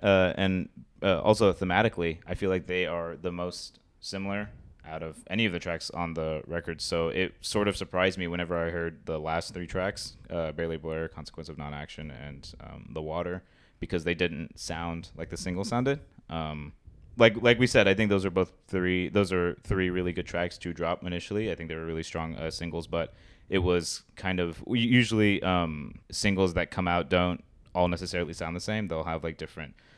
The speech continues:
flavors of whatever the album's gonna sound like. So like I said, it was really surprising whenever I heard the sort of, like, melancholic piano ballad that was, uh,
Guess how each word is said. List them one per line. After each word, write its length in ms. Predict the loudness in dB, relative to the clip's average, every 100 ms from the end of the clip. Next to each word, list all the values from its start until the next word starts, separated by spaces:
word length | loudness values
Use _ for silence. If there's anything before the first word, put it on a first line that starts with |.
| _
flavors 520 | -10 -4 -2 -2 -4
of 100 | -4
whatever 220 | -6 -6 -6
the 80 |
album's 260 | -8 -8 -10
gonna 140 | -10
sound 240 | -8 -8 -8
like. 100 | -6
So 120 | -6
like 120 | -4
I 40 | -6
said, 180 | -6 -6
it 80 |
was 160 | -6 -6
really 140 | -8
surprising 500 | -10 -12 -8 -8 -8 -12
whenever 280 | -12 -10
I 60 | -6
heard 200 | -4 -4
the 240 | -4 -6 -8 -18 -20 -20
sort 220 | -8 -4 -2
of, 120 | -2
like, 280 | -4 -6 -8 -14 -6
melancholic 840 | -2 -2 -4 -4 -4 -2 -4 -6 _ -14
piano 640 | -6 -4 -4 -4 -8 -10 _ -10
ballad 460 | -8 -6 -8 -10 -14 -16
that 220 | -8 -6
was, 320 | -4 -6 -8 -8
uh, 340 | -4 -2 -4